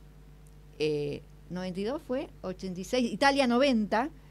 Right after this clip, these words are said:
que salimos subcampeones, y después ya, eh, en el Mundial de Estados Unidos en el noventa y cuatro,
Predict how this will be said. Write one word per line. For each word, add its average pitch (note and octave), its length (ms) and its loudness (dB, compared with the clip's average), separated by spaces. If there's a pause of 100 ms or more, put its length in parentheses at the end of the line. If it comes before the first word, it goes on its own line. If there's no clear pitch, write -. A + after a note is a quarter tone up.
(340)
que F3+ 220 0
salimos G3 420 -2
subcampeones, A3+ 1120 0
y F#3+ 80 0
después A3 360 4
ya, A3+ 320 6
eh, E3+ 220 2
en F3 80 0
el F3 120 0
Mundial G#3+ 400 4
de G#3+ 60 4
Estados G#3+ 360 2
Unidos A3+ 380 2
en F3 100 -4
el F3 160 -2
noventa F#3 360 -2
y G#3+ 40 -2
cuatro, A3 500 2